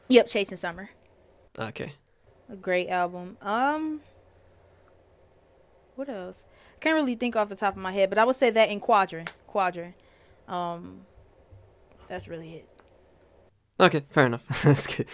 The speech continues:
Speaker 2: That's good. It's always, uh, I like to get these recommendations out. Um, all right, so it's, uh, it's been good, but I also like to finish, uh, as, as every interview, uh, with a top five. Uh,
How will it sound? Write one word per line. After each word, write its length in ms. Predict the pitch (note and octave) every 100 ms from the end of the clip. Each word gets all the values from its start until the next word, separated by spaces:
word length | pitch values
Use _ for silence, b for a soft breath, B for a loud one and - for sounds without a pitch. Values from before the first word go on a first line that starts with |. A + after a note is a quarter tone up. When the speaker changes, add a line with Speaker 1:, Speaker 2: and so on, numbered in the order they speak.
| B
Speaker 2:
That's 160 | C#3 B2+
good. 200 | A#2 A2
It's 200 | A#2 -
always, 240 | A#2+ A2+
uh, 220 | A2+ A#2 - -
I 40 |
like 180 | A#2+ -
to 60 | -
get 140 | A2+
these 180 | A2+ -
recommendations 600 | A2+ A2+ A2 A2 G#2+ -
out. 140 | G#3+ - B B B
Um, 460 | B2+ C3 B2+ B2+ - -
all 80 | D3
right, 180 | F3 -
so 180 | C#3+
it's, 180 | C3+ -
uh, 340 | C3+ C3 B2+ B2+ _ -
it's 140 | C3+
been 160 | C3 B2+
good, 220 | C#3 D#3
but 80 | B2+
I 100 | A#2+
also 300 | C3+ C3+ C3
like 300 | C3 B2 -
to 420 | - C3 B2+ A#2+
finish, 680 | A#2 C#3 D#3 - - - - -
uh, 40 |
as, 340 | A#2 - B2 -
as 160 | C3+ A#2+
every 240 | B2 B2+ B2
interview, 400 | C3 C3 C#3 C#3+ B B B B B
uh, 340 | A2+ B2 A#2+ -
with 160 | B2
a 160 | A#2+ A#2+
top 300 | - - -
five. 460 | - C3 D3 F3+ - _ B B B B B B
Uh, 480 | A#2+ A#2+ A#2+ A#2 G#2